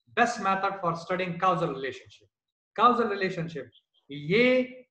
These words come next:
इस वजह से होता है, ये आपको आखिर में रिजल्ट मिल जाता है। डिसएडवांटेज, एथिकल प्रॉब्लम, उनको पता ही नहीं है कि उनको ट्रीटमेंट मिल रहा है कि नहीं मिल रहा है, ये एथिकल प्रॉब्लम है, गैर अखलाकी है कि भाई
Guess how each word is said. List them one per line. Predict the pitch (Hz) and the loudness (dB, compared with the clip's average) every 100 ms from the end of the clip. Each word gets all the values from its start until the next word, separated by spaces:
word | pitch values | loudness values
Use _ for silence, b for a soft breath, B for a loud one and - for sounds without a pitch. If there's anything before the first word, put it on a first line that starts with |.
| - | -4
इस | 269 - | -4 0
वजह | 185 220 226 | 2 4 2
से | 220 | 2
होता | 185 170 - 202 | -2 -2 0 0
है, | 185 202 | 0 -2
ये | 190 | -4
आपको | 190 190 190 180 | 0 -2 0 -2
आखिर | 175 170 | -2 -4
में | 165 | -4
रिजल्ट | 143 151 147 | -4 -6 -8
मिल | 143 123 | -8 -12
जाता | 113 - - | -16 -20 -20
है। | _ _ _ _ _ _ _ _ _ _ _ - - _ _ _ _ _ _ _ _ _ _ | _ _ _ _ _ _ _ _ _ _ _ -20 -20 _ _ _ _ _ _ _ _ _ _
डिसएडवांटेज, | 233 240 262 240 254 254 262 254 - _ _ 180 | -2 2 2 6 4 4 -2 -4 -10 _ _ -4
एथिकल | 247 247 233 | -2 -2 0
प्रॉब्लम, | 220 208 180 170 - - _ _ _ - | 4 4 4 -2 -4 -12 _ _ _ -6
उनको | 185 220 226 | -4 -2 -2
पता | 240 240 | -2 0
ही | 240 | 0
नहीं | 226 226 | 2 -2
है | 214 | -2
कि | 214 | -4
उनको | 214 202 | -6 -6
ट्रीटमेंट | 214 220 214 196 | -4 -6 -6 -8
मिल | 202 | -6
रहा | 208 202 | -4 -4
है | |
कि | 196 | -4
नहीं | 180 | -4
मिल | 180 170 | -4 -2
रहा | 165 | -2
है, | 160 | -2
ये | 165 170 170 | -2 -6 -6
एथिकल | 175 196 185 | -6 -4 -6
प्रॉब्लम | 165 208 208 170 | -2 -2 0 -2
है, | 160 | -2
गैर | 175 226 | 0 -2
अखलाकी | - 156 147 147 | -2 -4 -4 -6
है | 147 | -10
कि | 143 | -8
भाई | 165 | -6